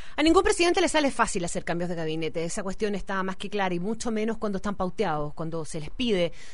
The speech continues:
desde afuera, ya sea por, eh, dentro de sus coaliciones, la oposición o la prensa. Michelle Bachelet es particularmente reacia a ese tipo de presiones también,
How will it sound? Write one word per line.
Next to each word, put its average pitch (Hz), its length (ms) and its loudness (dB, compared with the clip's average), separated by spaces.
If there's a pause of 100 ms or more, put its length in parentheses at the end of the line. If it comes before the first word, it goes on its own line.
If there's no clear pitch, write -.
desde 185 200 0
afuera, 170 440 2
ya 170 140 -2
sea 180 400 -2
por, 170 280 -4
eh, 170 240 -2
dentro 180 360 -4
de 180 80 -2
sus 180 140 -4
coaliciones, 247 640 -2
la 156 120 2
oposición 233 640 0 (360)
o 202 240 4
la 196 140 2
prensa. 175 680 -2
Michelle 202 260 -2
Bachelet 220 360 0
es 254 40 0
particularmente 220 680 -2
reacia 220 580 0 (260)
a 147 120 4
ese 220 160 2
tipo 226 200 0
de 220 80 4
presiones 214 380 0
también, 214 440 2